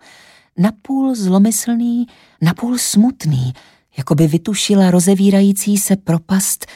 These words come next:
jež měla pohltit mé mladistvé naděje. Možná to byl jen výstřelek, podivná fantazie pokřivené mysli, rozmarné chování chování cynické osoby,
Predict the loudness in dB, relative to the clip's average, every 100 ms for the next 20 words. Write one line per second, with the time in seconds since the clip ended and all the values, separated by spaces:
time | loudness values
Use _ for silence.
0 | -2 -2 2 4 4 2 -2 -2 -2 -2
1 | -4 _ _ _ -2 0 0 0 -2 -4
2 | -4 -2 -2 -2 -6 -12 -18 _ _ _
3 | _ -20 -20 _ _ _ _ _ -4 0
4 | 0 2 2 2 0 -2 -2 0 4 4
5 | 4 2 -2 -6 -4 -4 -4 -10 -16 -20
6 | -20 -20 -6 -2 0 2 0 0 -2 -2
7 | -2 0 -2 -2 -6 -8 -6 -2 0 0
8 | -2 -6 -8 -10 -12 _ _ _ _ -6
9 | -2 0 2 2 2 0 0 2 2 0
10 | -2 -2 -2 -4 -6 -6 -4 -6 -6 -6
11 | -4